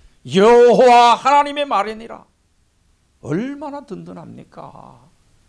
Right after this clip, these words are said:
얼마나 든든합니까? 그런데 자꾸 죄를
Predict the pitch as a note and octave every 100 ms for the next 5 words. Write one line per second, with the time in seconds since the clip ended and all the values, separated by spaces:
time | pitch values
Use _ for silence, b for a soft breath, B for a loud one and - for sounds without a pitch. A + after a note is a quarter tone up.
0 | _ - - A3+ C#4+ A#3 A#2+ B2 C3 G#2+
1 | - - - - _ _ _ _ _ _
2 | _ _ _ _ _ _ B B B B
3 | - G#3+ C#4+ C#4 C4+ - - - - -
4 | C4 G3+ F3+ F#3+ F#3